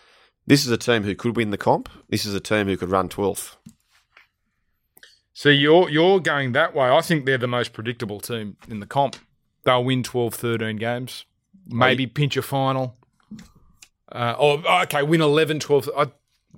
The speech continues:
Speaker 2: because that team, I can't see 'em falling in a heap.
Speaker 1: Mm.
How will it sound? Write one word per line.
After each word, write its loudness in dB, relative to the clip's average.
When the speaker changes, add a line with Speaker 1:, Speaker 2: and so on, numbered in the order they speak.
Speaker 2:
because 0
that 4
team, -2
I -2
can't 2
see 2
'em 4
falling -2
in -2
a -8
heap. -6
Speaker 1:
Mm. -8